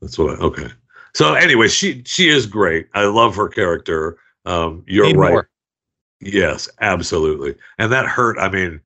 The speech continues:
Speaker 1: when he started, when he slammed his mom leaving and everything, I mean, that did, that was a, that was a knife through her heart.
Speaker 2: Yeah.
Speaker 1: Uh, no question.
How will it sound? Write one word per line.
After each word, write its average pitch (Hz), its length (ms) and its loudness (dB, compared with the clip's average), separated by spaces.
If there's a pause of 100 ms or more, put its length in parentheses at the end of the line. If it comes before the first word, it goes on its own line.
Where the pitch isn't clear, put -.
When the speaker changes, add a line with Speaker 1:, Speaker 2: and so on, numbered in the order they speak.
(220)
Speaker 1:
when 98 160 -2
he 104 140 -2
started, 90 420 2
when 90 120 -2
he 90 100 -4
slammed 87 440 -2
his 78 160 -4
mom 80 380 0
leaving 80 440 0
and 78 100 -6
everything, 78 460 -2
I 76 80 -4
mean, 73 160 -4
that 76 260 -4
did, 76 260 2
that 82 160 0
was 78 160 0
a, 71 160 -2 (380)
that 117 260 2
was 85 200 0
a 80 80 -4
knife 80 320 -6
through 82 180 -4
her 110 240 -2
heart. 65 320 -12 (880)
Speaker 2:
Yeah. 92 300 0
Speaker 1:
Uh, 73 400 -6
no 90 200 0
question. 76 580 -2